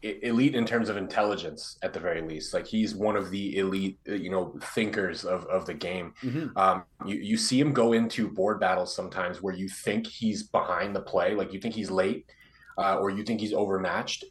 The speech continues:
Speaker 1: and somehow he comes out with the puck. It, it doesn't,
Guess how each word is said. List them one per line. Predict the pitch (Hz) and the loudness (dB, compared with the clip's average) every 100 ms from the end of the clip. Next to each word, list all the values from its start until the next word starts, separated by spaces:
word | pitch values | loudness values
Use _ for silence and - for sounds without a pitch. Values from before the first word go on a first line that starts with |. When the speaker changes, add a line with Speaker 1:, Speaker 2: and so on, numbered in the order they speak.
| - | -4
Speaker 1:
and | 104 98 85 - | -2 -2 -6 -8
somehow | - 110 110 107 | -2 0 2 0
he | 101 | -2
comes | 92 110 98 | -2 -2 0
out | 95 90 | 0 0
with | 90 | -4
the | - | -6
puck. | - 85 - - | -2 -2 -2 -6
It, | 98 - | -4 -2
it | 98 | 2
doesn't, | 113 104 113 113 117 | 2 2 0 0 -2